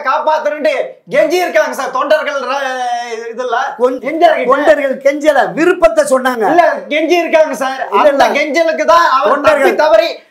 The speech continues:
Speaker 1: மே பதினொன்னாம் தேதி ரிலீஸ்னு சொல்லிட்டாரு.
Speaker 2: தப்பி தவறி இல்ல, தப்பி தவறி இல்ல. சரியான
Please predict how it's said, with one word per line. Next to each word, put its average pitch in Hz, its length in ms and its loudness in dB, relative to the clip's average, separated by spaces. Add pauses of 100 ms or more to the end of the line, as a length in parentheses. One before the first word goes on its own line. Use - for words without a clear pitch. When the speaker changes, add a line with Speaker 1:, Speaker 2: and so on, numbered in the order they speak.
(180)
Speaker 1:
மே 320 100 6 (180)
பதினொன்னாம் 294 680 0
தேதி 269 260 -4 (340)
ரிலீஸ்னு 302 480 -2
சொல்லிட்டாரு. 269 500 0 (260)
Speaker 2:
தப்பி 240 280 0
தவறி 269 400 -2
இல்ல, 202 120 -4 (120)
தப்பி 285 240 -4
தவறி 240 440 -2
இல்ல. 170 100 -6 (260)
சரியான 294 580 0